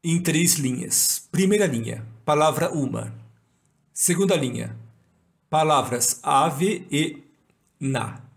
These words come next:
Terceira linha, palavras na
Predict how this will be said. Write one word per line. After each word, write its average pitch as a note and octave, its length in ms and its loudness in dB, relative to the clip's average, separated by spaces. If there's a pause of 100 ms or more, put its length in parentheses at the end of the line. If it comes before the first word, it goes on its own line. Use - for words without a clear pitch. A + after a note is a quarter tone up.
(680)
Terceira F3 360 2
linha, - 460 -2 (1120)
palavras B2+ 1160 0 (100)
na C#3 760 0